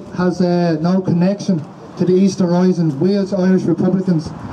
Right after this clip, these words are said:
could not walk by here without mentioning what went on here on Friday, sorry, the twenty-first of May, nineteen ninety-four. Um, the Widow Scallon's at the time is where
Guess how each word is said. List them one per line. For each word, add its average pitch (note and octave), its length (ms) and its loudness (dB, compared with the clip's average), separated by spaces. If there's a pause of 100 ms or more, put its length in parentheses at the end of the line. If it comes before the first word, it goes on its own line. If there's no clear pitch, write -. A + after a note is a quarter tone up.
(300)
could A3+ 240 2
not G3+ 240 0
walk F#3 260 -2
by F#3 200 0
here E3+ 400 0
without F3 360 0
mentioning F3 400 2
what D#3+ 180 0
went E3 200 0
on E3+ 240 0
here D#3+ 300 0
on D3+ 380 0 (120)
Friday, F3+ 380 2 (540)
sorry, E3+ 140 2
the D#3 140 0 (100)
twenty-first F3 540 2
of E3+ 80 4
May, E3 280 2 (460)
nineteen F#3 300 2
ninety-four. F3 760 0 (640)
Um, E3+ 240 0
the F3 80 0
Widow G#3+ 240 2
Scallon's G3 460 -2
at F#3 100 -2
the E3+ 80 0
time F3+ 360 2
is D3+ 120 0
where E3+ 380 2